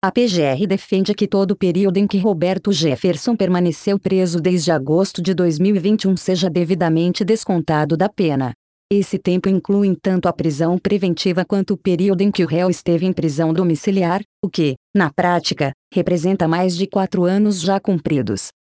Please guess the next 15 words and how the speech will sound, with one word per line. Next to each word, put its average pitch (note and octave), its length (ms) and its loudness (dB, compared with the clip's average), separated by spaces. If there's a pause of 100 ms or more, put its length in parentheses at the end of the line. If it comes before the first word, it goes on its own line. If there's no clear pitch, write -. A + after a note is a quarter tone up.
(120)
Outro F3 320 0
ponto G#3+ 380 0
destacado F3+ 720 -2
no F3+ 80 0
parecer F#3+ 500 -2
é A3 140 2
a G#3+ 80 0
aplicação F#3+ 600 -2
da D#3+ 80 -2
redução F3+ 520 -2
dos E3+ 200 -2
prazos E3 440 0
prescricionais F3+ 840 -2
pela F#3 220 0
metade, E3+ 560 0